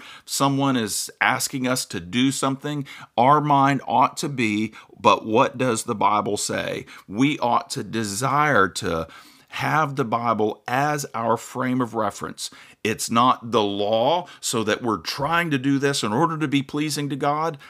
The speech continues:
No, it is God's love letter to us so that we can know how to think and how to live. And we do it because we love him,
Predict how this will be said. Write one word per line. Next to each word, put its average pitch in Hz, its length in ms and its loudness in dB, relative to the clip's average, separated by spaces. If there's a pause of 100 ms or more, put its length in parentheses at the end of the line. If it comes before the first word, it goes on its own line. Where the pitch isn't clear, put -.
(140)
No, 151 560 2
it 143 160 0
is 139 140 -2
God's 131 420 -4
love 147 420 0
letter 110 300 0
to - 100 -2
us 120 280 -2
so 131 100 -2
that 117 120 -4
we 147 180 -2
can 127 180 -4
know 117 160 -2
how 123 260 -2
to 165 80 -2
think 127 320 -4
and 120 120 -6
how 104 160 -4
to 110 80 -4
live. 147 360 -2
And 104 140 -4
we 120 80 0
do 160 240 0
it 120 100 0
because 113 360 -4
we 117 160 -2
love 156 480 -2
him, 92 400 -8